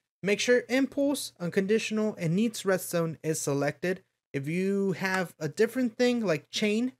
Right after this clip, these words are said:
uh, just make sure to click until it goes back to impulse or unconditional or ne-, needs redstone. Anyways,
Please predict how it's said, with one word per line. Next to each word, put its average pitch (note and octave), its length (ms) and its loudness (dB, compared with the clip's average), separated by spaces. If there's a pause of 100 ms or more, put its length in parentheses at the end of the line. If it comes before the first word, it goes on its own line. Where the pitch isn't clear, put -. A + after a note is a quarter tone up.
(240)
uh, D3+ 160 2
just D#3+ 240 -2
make F3 140 -2
sure E3+ 200 -4
to D3 340 -4 (240)
click - 500 -2 (720)
until E3+ 360 0
it - 120 -12 (180)
goes E3+ 300 -2
back D#3+ 320 -2
to D#3 200 -6
impulse C3+ 520 -6 (280)
or C#3+ 380 0
unconditional C3+ 560 -6
or A#3+ 220 0
ne-, C#3 300 -6
needs F3+ 260 -4
redstone. C3+ 300 -6 (360)
Anyways, F3+ 400 -2